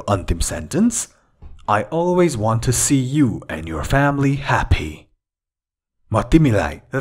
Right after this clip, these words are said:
तिम्रो परिवारलाई सधैँ खुसी देख्न चाहन्छु। I always want to see you and your family happy.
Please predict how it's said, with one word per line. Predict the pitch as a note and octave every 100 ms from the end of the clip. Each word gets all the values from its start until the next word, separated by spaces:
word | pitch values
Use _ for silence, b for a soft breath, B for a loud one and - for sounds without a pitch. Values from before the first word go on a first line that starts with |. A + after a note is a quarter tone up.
| C#3
तिम्रो | D#3+ D#3
परिवारलाई | A#2+ A#2 A#2+ C3 C3 A#2+
सधैँ | - F3+ E3+
खुसी | D#3+ G2 F#2+
देख्न | E2 - A2
चाहन्छु। | F#3 G2 E2 E2+ - D#2+ D2+ - _ _ _ _ _ _ _ _ - - -
I | G#2 G#2+
always | D#3+ F3 F3+ F3 C3+
want | G#2+ A2+ A#2
to |
see | B2 - C#3+ B2+ C#3+
you | C3+ E2 -
and | D#2+ E2
your | D#2+ D2
family | C#3 C#3+ C#3+ C#3 C#3
happy. | C#3+ G#3+ A#3 - D#3 - -